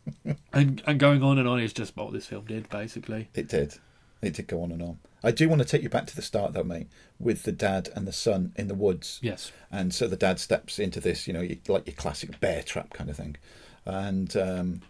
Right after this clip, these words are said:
Speaker 2: collapses and, like, "Oh, I'm hurt. I've, I've got my ankle in the bear trap."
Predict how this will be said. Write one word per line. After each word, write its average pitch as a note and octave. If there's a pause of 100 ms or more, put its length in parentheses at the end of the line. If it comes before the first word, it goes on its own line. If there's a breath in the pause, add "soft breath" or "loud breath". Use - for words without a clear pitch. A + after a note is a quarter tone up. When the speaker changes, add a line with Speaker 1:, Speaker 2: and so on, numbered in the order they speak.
(160)
Speaker 2:
collapses - (120)
and, -
like, -
"Oh, F3+
I'm D#3
hurt. C#3 (140)
I've, -
I've -
got A2+
my A2+
ankle A2
in F#2+
the F#2
bear G2
trap." -